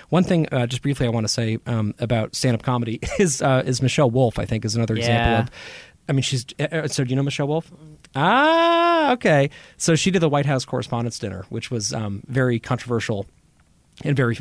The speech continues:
Speaker 1: hilarious, but, uh, it was a big, ano-, one of these big moments where a lot of the sort of Meninist trolls came out. Um, and, uh,
Speaker 2: Meninist.
Speaker 1: <laughs> It's fucking ridiculous.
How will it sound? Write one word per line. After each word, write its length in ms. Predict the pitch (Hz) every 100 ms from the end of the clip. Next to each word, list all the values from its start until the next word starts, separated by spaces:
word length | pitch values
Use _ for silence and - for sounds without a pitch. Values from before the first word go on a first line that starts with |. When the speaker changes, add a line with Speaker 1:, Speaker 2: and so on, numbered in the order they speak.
| -
Speaker 1:
hilarious, 500 | 113 117 104 104 -
but, 280 | - 110 123
uh, 60 |
it 80 | 117
was 120 | 113
a 60 | 110
big, 220 | 123 104
ano-, 200 | 123 120 -
one 160 | 131
of 40 | 123
these 140 | 113
big 160 | 110 117
moments 300 | 117 110 -
where 80 | 110
a 60 |
lot 300 | 107 113 110
of 100 | 107
the 120 | 107 98
sort 180 | - 107
of 80 |
Meninist 600 | 107 113 113 107 101 - -
trolls 340 | - 113 117
came 160 | - 107
out. 180 | 208 - - - - - - _ -
Um, 360 | 135 127 123 - _ 143
and, 260 | 135 131
uh, 100 | 127
Speaker 2:
Meninist. 720 | 135 131 131 127 127 233 - - 165
Speaker 1:
<laughs> 440 | 135 - - -
It's 180 | - -
fucking 300 | - 107 101
ridiculous. 400 | 90 98 98 -